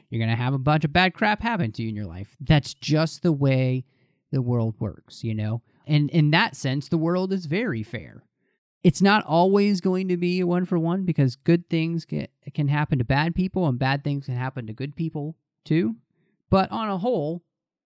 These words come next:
we have that proverb <laughs> for a reason, because it generally tends to be true for people.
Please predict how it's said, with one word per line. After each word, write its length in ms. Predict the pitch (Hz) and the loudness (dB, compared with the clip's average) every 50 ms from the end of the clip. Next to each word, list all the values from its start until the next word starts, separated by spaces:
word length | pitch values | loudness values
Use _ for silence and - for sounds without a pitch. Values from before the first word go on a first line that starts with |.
| _ | _
we 180 | - 156 165 175 | -8 -4 -2 0
have 300 | 160 175 170 180 175 160 | 0 0 0 0 -2 -2
that 180 | 156 151 156 - | -4 -4 -4 -2
proverb 460 | - 165 156 156 143 127 135 139 135 | 0 0 0 2 2 2 0 0 4
<laughs> 0 | |
for 200 | - 156 160 156 | 6 8 10 10
a 120 | 135 117 117 120 | 10 8 6 2
reason, 580 | 185 196 170 - - - - - - 123 104 - _ _ - - - 170 147 117 | 4 4 4 2 0 -10 -12 -8 -8 -8 -8 -10 _ _ -20 -20 -14 -14 -10 -2
because 360 | - 156 151 - 170 156 143 143 | 0 0 2 2 2 2 2 0
it 160 | 151 147 139 | -2 -4 -4
generally 800 | 127 - 156 175 190 185 160 143 135 123 117 120 120 131 151 160 156 _ _ _ | -6 0 2 2 4 4 4 4 2 0 0 -2 -2 -2 -4 -4 -6 _ _ _
tends 320 | - - 135 123 120 127 - | -8 -8 -6 -6 -6 -10 -12
to 100 | - 127 | -14 -12
be 200 | 120 117 117 117 | -10 -8 -8 -10
true 400 | 113 - - 135 120 110 107 107 | -10 -10 -8 -8 -6 -6 -6 -8
for 140 | - - 117 | -10 -14 -14
people. 420 | 110 113 113 110 - - 73 - | -12 -10 -12 -12 -12 -16 -20 -20